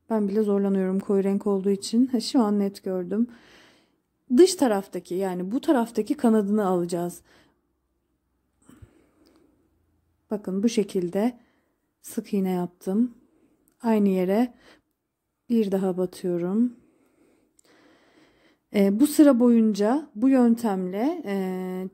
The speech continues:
çift, her ilmeğe çift batarak bu yöntemle devam edeceğiz. Tekrar göstereceğim. Net göstermeye çalışıyorum.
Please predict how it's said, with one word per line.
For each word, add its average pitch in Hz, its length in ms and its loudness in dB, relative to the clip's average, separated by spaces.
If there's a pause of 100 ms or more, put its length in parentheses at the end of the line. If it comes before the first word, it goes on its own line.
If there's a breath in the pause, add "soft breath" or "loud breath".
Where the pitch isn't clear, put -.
çift, 285 380 -2 (380)
her 247 260 0
ilmeğe 196 400 0
çift 254 340 -4
batarak 208 400 -2
bu 240 60 4
yöntemle 208 540 0
devam 175 320 -4
edeceğiz. 185 300 -4
Tekrar 302 320 2
göstereceğim. 208 720 -2
Net 277 220 0
göstermeye 190 600 -2
çalışıyorum. 196 760 -4